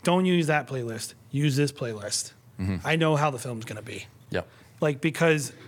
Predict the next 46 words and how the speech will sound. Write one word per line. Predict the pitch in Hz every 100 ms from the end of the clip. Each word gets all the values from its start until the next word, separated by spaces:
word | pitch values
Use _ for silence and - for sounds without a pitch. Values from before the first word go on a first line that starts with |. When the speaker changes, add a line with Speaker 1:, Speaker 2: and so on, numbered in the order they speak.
| -
Speaker 1:
music | 156 160 185 208 170
is | 135 127
that | 147 151
important. | 139 120 131 101 - -
Speaker 2:
Yep. | 107 - - -
Speaker 1:
It, | 151 -
it's | 156 156 -
that | 143 135 160 185 -
informative | 165 151 - 156 151 139 135 -
to | 147
the | 131
film. | 131 120 104 - - - - - - -
Speaker 2:
Now, | 160 160 - - -
do | 175 180 190 180 170 - - -
we | 127 131 190
allow | 185 175
people | 160 170 156 151
to | - - 120 110 107 104 104 - - -
choose | - 110 107
their | 107
own | 107 104
music? | 90 110 113 - - -
Let's, |
let's | 131 135 135
Speaker 1:
Yes. | -
Speaker 2:
talk | 143 131
about | 123 95
that | 95
a | 87
little | 85
Speaker 1:
Well, | 139 151
Speaker 2:
bit. | 160
Speaker 1:
yes, | 165 170 -
we | 185 208
do. | 170 147 123 120 113
So | 185 175 151
we | 151 170
had | 165 214 240
a |
long | 185 175 185
discussion | 160 156 151 147
with | 135
this | 139 156
in |
the | 147 123
office | 139 131 120 -